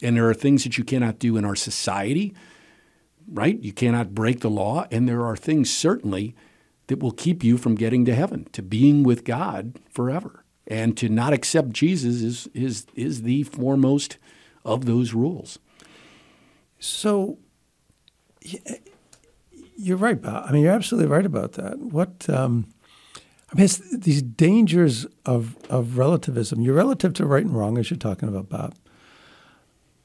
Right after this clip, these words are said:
Speaker 2: But relativism, relativism taken to its extremes, um, leaves you completely rudderless.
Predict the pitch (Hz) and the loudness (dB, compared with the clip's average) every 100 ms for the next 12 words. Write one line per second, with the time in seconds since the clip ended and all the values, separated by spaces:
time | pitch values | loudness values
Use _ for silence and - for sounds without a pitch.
0 | - - 175 - _ - 175 262 226 180 | -6 0 0 -2 _ -4 0 0 4 4
1 | 143 156 139 - - _ - 170 254 160 | 4 4 2 -2 -8 _ -4 -2 2 2
2 | 139 139 113 - - 175 208 214 156 135 | 2 2 0 -2 -2 0 0 0 2 2
3 | 135 123 - 147 170 143 117 107 - - | 0 -4 -2 2 4 6 4 0 -6 -16
4 | _ _ _ _ _ - 139 139 123 113 | _ _ _ _ _ -8 -4 -2 0 -2
5 | 98 - _ - 175 165 175 123 165 120 | -4 -12 _ 0 2 4 2 2 0 -2
6 | - - - 214 302 180 127 113 120 208 | -2 -10 -2 0 0 2 2 0 -4 -8
7 | 123 107 165 226 - - - | -2 0 0 0 -4 -10 -16